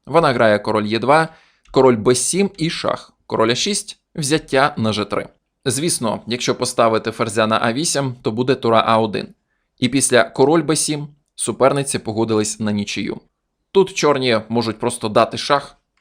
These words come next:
віддати свою туру за пішака, поставити ферзя на Д один, і на дошці залишаються два королі. Ось така дуже бойова партія, в якій Наталія Жукова, на жаль,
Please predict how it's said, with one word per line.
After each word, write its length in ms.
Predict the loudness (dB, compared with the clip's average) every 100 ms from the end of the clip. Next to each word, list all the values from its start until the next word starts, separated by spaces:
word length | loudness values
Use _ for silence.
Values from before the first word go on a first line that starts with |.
| _ _ -8
віддати 580 | -6 2 2 2 -6
свою 260 | -10 -6 -6
туру 260 | -6 -6 -6
за 100 | -6
пішака, 540 | -6 -8 -4 -4 -4 _ _ _ _
поставити 520 | -4 4 4 4 -2
ферзя 320 | -6 -4 -2
на 100 | -2
Д 140 | 0 0
один, 300 | 0 -4 -6 -16 _
і 80 | -4
на 100 | 0
дошці 300 | 2 0 -4
залишаються 800 | -4 -4 0 2 2 0 -4 -6 -12
два 360 | -2 2 2 0
королі. 400 | -2 0 0 -2 -12 _ _ _ _ _
Ось 140 | -4 -2
така 280 | 2 4 4
дуже 280 | 4 0
бойова 460 | 2 4 4 4 2
партія, 580 | 2 0 0 0 0 -2 -10
в 100 | -6
якій 400 | -6 -4 -4 -4 -6
Наталія 380 | -6 0 0 0
Жукова, 540 | -2 0 2 2 0 -6
на 140 | 0
жаль, 240 | 2 2